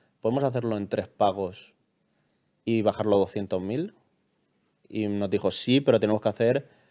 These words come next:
eh, un contrato, eh, de cinco años". Y nosotros lo aceptamos y lo empezamos a hacer.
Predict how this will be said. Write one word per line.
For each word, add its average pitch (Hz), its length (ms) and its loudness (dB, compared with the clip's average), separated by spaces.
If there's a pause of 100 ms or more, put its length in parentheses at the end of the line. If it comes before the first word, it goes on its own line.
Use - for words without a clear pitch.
(240)
eh, 104 160 4
un 107 120 0
contrato, 110 760 4
eh, 90 520 0
de 90 100 0
cinco 95 340 -2
años". 73 400 -8 (140)
Y 101 60 -6
nosotros 98 320 -2
lo 92 100 6
aceptamos 120 800 2 (640)
y 113 80 2
lo 104 100 4
empezamos 101 460 0
a 87 40 -6
hacer. 76 280 -2